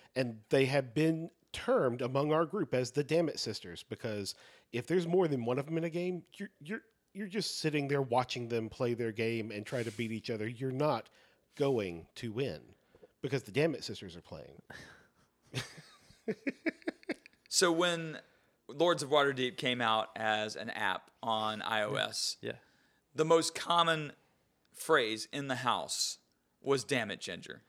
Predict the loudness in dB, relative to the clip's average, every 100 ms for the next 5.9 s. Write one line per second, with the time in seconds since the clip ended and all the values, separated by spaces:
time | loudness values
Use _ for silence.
0 | -20 -20 -20 -8 -4 2 4 6 6 4
1 | 6 4 4 2 -2 -2 -6 -4 -2 -2
2 | -2 -2 -2 -4 -6 -8 -8 -8 -4 2
3 | 2 4 2 0 -4 -4 -6 -4 0 0
4 | 0 -6 -6 -8 -14 _ -20 -12 0 4
5 | 6 6 4 2 0 2 2 2